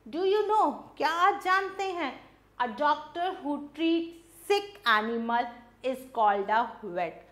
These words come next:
वो डॉक्टर जो बीमार जानवरों का ध्यान रखता है, उन्हें हम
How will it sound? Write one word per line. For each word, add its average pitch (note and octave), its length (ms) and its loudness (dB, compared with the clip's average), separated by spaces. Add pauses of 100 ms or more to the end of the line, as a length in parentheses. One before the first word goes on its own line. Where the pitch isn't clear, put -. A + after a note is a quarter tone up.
(380)
वो C4+ 240 0
डॉक्टर G#3+ 640 -2 (180)
जो G3 160 -6
बीमार A3+ 680 0
जानवरों F#3+ 500 -2
का F#3+ 220 -4
ध्यान B3 460 -2
रखता G#3+ 440 -2
है, A3 220 -6 (100)
उन्हें F#3+ 240 -12
हम F#3 200 -12